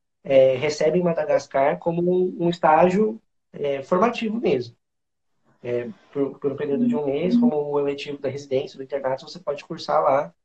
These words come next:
Speaker 1: ela tá disposta a receber. Quem quiser
Speaker 2: Ah, legal.
Speaker 1: contato, sim, pode entrar em contato comigo que eu faço a ponte aí.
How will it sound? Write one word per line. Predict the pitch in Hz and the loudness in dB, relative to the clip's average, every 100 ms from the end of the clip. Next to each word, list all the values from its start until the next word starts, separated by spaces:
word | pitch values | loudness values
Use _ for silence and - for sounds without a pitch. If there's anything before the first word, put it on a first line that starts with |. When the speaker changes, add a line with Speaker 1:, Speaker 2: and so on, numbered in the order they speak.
| _ _ | _ _
Speaker 1:
ela | 139 135 | 2 2
tá | 135 139 | 4 0
disposta | - 139 135 147 | 0 -2 -2 -4
a | |
receber. | 143 185 180 - _ _ _ _ _ _ | -8 -4 -4 -6 _ _ _ _ _ _
Quem | - 131 | -6 -6
quiser | 139 139 | 2 6
Speaker 2:
Ah, | 208 | 8
legal. | 226 226 202 202 202 | 10 8 8 6 4
Speaker 1:
contato, | - _ 539 - _ _ 440 - - | -6 _ -4 -4 _ _ -8 -8 -8
sim, | 143 156 | -6 -6
pode | 175 143 151 | 4 4 4
entrar | 156 151 | 2 2
em | |
contato | 151 143 135 | 2 0 -2
comigo | 151 139 143 | -4 -4 -4
que | - | -2
eu | 165 165 - | 0 0 -4
faço | - 147 147 | 0 2 2
a | 160 | -2
ponte | - 147 139 160 | 2 2 2 -2
aí. | 127 | -10